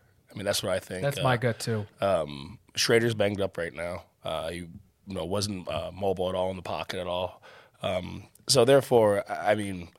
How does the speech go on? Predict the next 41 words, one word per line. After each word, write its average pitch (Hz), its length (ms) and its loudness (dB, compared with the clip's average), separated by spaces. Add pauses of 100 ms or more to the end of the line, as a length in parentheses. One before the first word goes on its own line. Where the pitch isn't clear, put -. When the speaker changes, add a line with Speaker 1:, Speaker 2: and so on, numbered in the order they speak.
(380)
Speaker 1:
and 139 80 8
when 156 100 8
he 185 60 4
came 220 200 4
in 202 60 4
the 123 100 6
game, 101 480 0 (120)
um, 85 560 -8 (260)
when 104 140 -4
Rio 131 220 4
came 120 160 -2
in 104 80 0
the 101 60 -4
game, 95 400 -6
he 113 340 -6
lit 113 240 4
it 117 80 8
up. - 340 -2
I 107 80 0
felt 110 240 4
like, 95 180 -6
you 107 120 -8
know, 95 240 -8
it 92 140 -12
totally, 110 340 2
the 98 80 -6
dome 107 300 0
got 101 200 -4
louder. 101 480 -2 (460)
Um, 80 580 -4 (300)
it, 117 120 2
it, 135 140 8
it 123 200 4
was 120 160 2
exciting 139 340 4
to 104 60 0
see - 140 2
him 117 80 0
out 107 140 2
there 104 100 -8
play. 110 360 -4